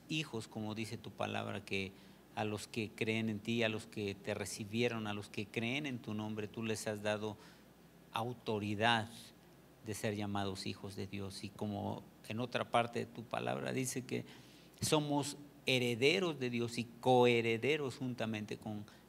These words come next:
Jesucristo. Es un honor impresionante que, que ojalá podamos entender, eh, profundamente en nuestro corazón y,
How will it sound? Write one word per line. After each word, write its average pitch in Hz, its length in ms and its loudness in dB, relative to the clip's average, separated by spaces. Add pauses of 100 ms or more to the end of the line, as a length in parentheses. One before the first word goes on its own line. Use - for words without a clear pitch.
Jesucristo. 107 800 -6 (920)
Es - 200 -6
un 123 440 0 (1800)
honor 123 540 4
impresionante 113 1160 0
que, - 460 -8
que - 120 -4
ojalá 104 360 -4
podamos 107 560 -4 (540)
entender, 104 720 0 (1200)
eh, 113 260 -8
profundamente 113 800 0
en 113 80 0
nuestro 113 280 -4
corazón 110 540 -2
y, 110 140 -4